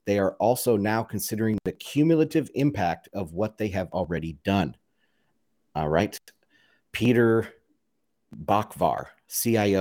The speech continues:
O at Bleakley Advisory Group, quote, The front-loading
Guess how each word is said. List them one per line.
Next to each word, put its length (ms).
O 220
at 340
Bleakley 580
Advisory 560
Group, 360
quote, 440
The 80
front-loading 1500